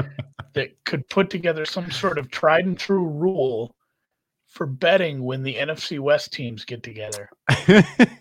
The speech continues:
Speaker 2: 'Cause I didn't even, honestly, I, I'm joking around. I didn't even think of that until just now.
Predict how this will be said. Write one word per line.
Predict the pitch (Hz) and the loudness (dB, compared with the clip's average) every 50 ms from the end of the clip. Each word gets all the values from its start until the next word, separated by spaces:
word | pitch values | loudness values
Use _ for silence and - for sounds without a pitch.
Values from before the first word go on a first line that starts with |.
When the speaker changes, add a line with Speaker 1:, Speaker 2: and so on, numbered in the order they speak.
| - - _ _ _ _ _ _ _ _ _ _ - - _ 247 - | -18 -18 _ _ _ _ _ _ _ _ _ _ -20 -14 _ -12 -10
Speaker 2:
'Cause | - - - 233 214 - _ - - - - - - | -10 -10 -10 -12 -12 -12 _ -18 -16 -16 -14 0 2
I | 240 254 | 2 2
didn't | 294 294 302 294 | 2 2 0 2
even, | 277 262 202 202 - - | 2 2 0 -2 0 2
honestly, | 214 262 302 320 254 - 196 160 | 4 4 4 2 0 0 2 2
I, | 151 185 180 160 - - - | 2 2 2 0 -4 -4 -2
I'm | 214 196 190 180 | 0 0 0 -2
joking | 156 175 175 208 196 - 220 208 196 | -2 -2 -2 -2 -4 -4 -8 -8 -4
around. | 180 180 160 - | -4 -4 -2 0
I | 214 233 | 0 -2
didn't | 302 302 - | -2 -4 -4
even | 240 190 147 | -4 -4 -4
think | - - 165 143 175 | -6 -8 -8 -8 -4
of | 151 | -2
that | 139 139 - - | -2 -2 -2 -4
until | 135 160 143 | -8 -10 -12
just | 123 123 135 127 - - | -10 -12 -14 -14 -12 -12
now. | 127 113 101 87 | -10 -10 -10 -12